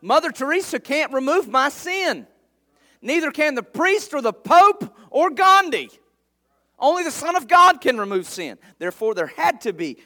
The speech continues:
a divine exchange. My friend asked me the other day, "What are we gonna do if it becomes illegal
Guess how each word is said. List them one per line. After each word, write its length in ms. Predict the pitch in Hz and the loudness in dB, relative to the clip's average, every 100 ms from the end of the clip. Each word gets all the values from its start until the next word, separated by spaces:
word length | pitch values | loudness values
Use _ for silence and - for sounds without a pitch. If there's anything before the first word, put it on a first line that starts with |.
| _ | _
a 80 | 165 | -8
divine 380 | 165 160 156 143 | -6 -6 -8 -10
exchange. 600 | - - 117 85 - _ _ _ _ _ _ _ _ _ _ _ _ _ _ _ _ _ _ _ _ _ _ | -16 -14 -16 -16 -20 _ _ _ _ _ _ _ _ _ _ _ _ _ _ _ _ _ _ _ _ _ _
My 80 | 151 | -10
friend 240 | 202 180 | -8 -6
asked 220 | 180 175 | -8 -8
me 100 | 185 | -8
the 80 | 175 | -4
other 180 | 185 208 | -2 -2
day, 240 | 170 104 _ _ _ _ _ _ _ _ _ _ _ _ - | -4 -6 _ _ _ _ _ _ _ _ _ _ _ _ -4
"What 120 | 208 | -2
are 40 | |
we 80 | 208 | -2
gonna 180 | 214 202 | -4 -4
do 220 | 208 190 | -2 -2
if 100 | - | -4
it 260 | 185 - 151 | -10 -10 -12
becomes 380 | 160 214 214 | -8 -6 -6
illegal 500 | 185 190 285 208 113 | -4 -2 -2 -2 -6